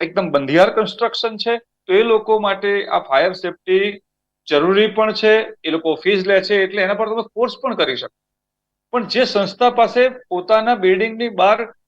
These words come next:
ગાય ભેંસો આવતી હોય ને વંડો કરવાના પૈસા નથી, એના માટે ગેટ માટેના પૈસા નથી, એવી શાળાઓને તમે ફાયર સેફ્ટી માટે જો ફોર્સ કરવામાં આવશે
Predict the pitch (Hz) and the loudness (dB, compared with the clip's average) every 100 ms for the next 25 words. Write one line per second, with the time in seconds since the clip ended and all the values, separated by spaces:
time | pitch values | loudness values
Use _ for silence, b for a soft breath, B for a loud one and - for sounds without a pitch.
0 | _ - 156 220 208 202 190 226 185 185 | _ -2 0 2 0 -4 -4 0 0 -2
1 | 190 220 202 143 160 214 240 233 226 226 | -8 -10 -8 -10 -4 -2 0 0 0 0
2 | 208 180 185 160 151 - - - 165 196 | -2 -2 -4 -4 -8 -10 -12 -14 -6 -4
3 | 190 - 180 202 220 226 214 185 202 185 | -2 0 -2 0 -2 -2 -2 -4 -6 -4
4 | 190 185 _ _ 185 247 262 233 214 208 | -6 -6 _ _ 0 2 2 2 4 2
5 | 208 208 208 214 202 170 180 185 208 208 | 0 -4 -6 -8 -6 0 0 0 -4 -6
6 | 208 190 202 190 190 185 190 202 196 202 | -6 -4 -2 -2 -2 -4 -4 0 0 2
7 | 196 190 202 | 2 0 -2